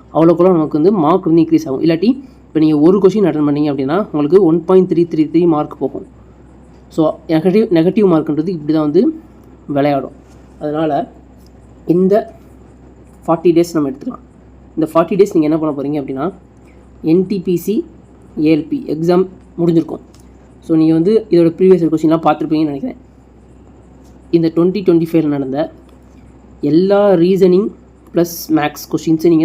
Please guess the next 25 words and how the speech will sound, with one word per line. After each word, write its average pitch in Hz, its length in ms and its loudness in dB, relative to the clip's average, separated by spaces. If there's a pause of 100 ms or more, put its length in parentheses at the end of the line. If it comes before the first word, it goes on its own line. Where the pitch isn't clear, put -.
சால்வ் 143 280 -2
பண்ணணும். 127 220 -6 (120)
இந்த - 200 -14
ஃபார்ட்டி 147 220 -2
டேஸில் 139 280 -6
எவ்வளோ 156 280 0
முடியுதோ 165 280 2
அவ்வளோ 151 180 -2
சால்வ் 143 120 -10
பண்ணுங்க. 143 280 -8 (720)
பி 202 200 2
டி 190 60 8
எஃப்ஸ் 170 160 0
இருக்கு. 165 400 2 (800)
அது 156 160 -2
போக 170 220 4
டெக்ஸ்ட் 175 260 -2
புக் 185 200 2
வச்சுருந்தீங்கன்னா, 147 460 -2
உங்களுக்கு 156 360 -2
வந்து 202 280 0 (260)
கண்டிப்பா 175 400 2
இதை 175 160 4
வந்து 175 120 2
டெஸ்ட்டாவே 165 400 -2